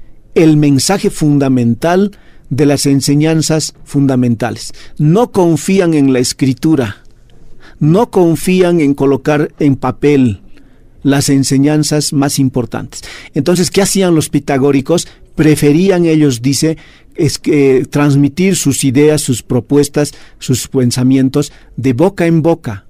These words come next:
de boca a oído, transmitiendo sus enseñanzas sagradas de persona a persona, es decir, pasando de oído a oído,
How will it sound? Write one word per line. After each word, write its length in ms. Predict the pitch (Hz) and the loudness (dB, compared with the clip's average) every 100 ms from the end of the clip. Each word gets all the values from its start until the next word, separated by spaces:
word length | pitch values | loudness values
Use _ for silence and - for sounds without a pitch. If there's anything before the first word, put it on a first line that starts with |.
| - | -8
de 180 | 123 | -4
boca 360 | 117 151 156 160 | 0 0 -2 -2
a 60 | 151 | 0
oído, 480 | 156 160 123 107 - - - - | 2 0 -2 -4 -8 -20 -20 -12
transmitiendo 880 | - 156 160 156 151 170 180 175 190 | -2 0 2 2 0 0 0 2 0
sus 220 | - 139 | 0 -2
enseñanzas 840 | 139 135 143 139 160 165 143 139 - | 0 0 0 0 0 0 -2 -4 -6
sagradas 840 | - - 143 127 156 147 151 175 - - - - - | -6 -4 -4 -2 0 0 -2 -4 -10 -16 -20 -20 -6
de 140 | 143 | -4
persona 500 | 147 139 - 165 156 | 0 -2 0 0 0
a 80 | 143 | -2
persona, 540 | 135 117 123 113 101 - - - | -4 -4 -4 -4 -8 -12 -20 -6
es 140 | 151 135 | -2 0
decir, 360 | 151 175 190 | 0 0 -2
pasando 560 | - 143 143 160 160 151 | -2 -4 0 0 0 2
de 120 | 139 | 2
oído 260 | 143 147 147 | 2 2 2
a 40 | |
oído, 300 | 165 165 185 | 2 2 -2